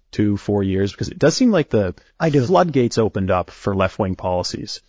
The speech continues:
Speaker 1: in the state of Maine.
Speaker 2: I think they've overreached. And, and I think that, um, again, from the faith community,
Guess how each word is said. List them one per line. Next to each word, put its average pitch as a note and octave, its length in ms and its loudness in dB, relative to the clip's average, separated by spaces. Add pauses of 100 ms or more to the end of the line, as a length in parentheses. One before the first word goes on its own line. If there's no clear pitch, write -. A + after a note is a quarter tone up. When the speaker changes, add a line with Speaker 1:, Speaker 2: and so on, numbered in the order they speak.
(160)
Speaker 1:
in G2+ 80 -2
the F#2+ 60 -2
state F2+ 260 -2
of F2 60 -2
Maine. - 340 -8
Speaker 2:
I C#3 60 0
think E3+ 200 0
they've C#3 180 0
overreached. A#2+ 600 -4 (340)
And, C3+ 360 2
and C#3+ 160 0
I C#3 160 0
think D3 300 0
that, B2 440 -4 (720)
um, A2 400 -4 (600)
again, B2 300 0
from C3 180 0
the A2 60 -4
faith F3+ 300 2
community, A2 640 -8